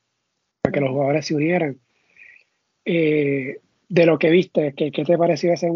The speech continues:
ese, ese movimiento, ese llamado de ellos para tratar de hacer cambio?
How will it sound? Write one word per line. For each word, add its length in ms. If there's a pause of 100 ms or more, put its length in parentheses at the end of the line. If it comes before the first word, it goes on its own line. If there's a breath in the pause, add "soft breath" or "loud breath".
(140)
ese, 580
ese 180
movimiento, 480
ese 180
llamado 380
de 120
ellos 200 (1000)
para 840 (140)
tratar 340
de 220
hacer 260
cambio? 380